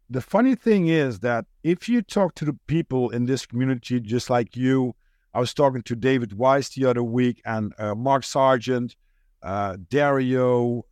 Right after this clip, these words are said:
Uh, I had so, so many s-, really intriguing,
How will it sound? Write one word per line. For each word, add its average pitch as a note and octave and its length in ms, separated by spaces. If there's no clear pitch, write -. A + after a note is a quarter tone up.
Uh, G2+ 240
I C#3+ 180
had C3+ 180
so, D3 260
so D3 140
many C3+ 180
s-, A2 140
really C#3 340
intriguing, B2 680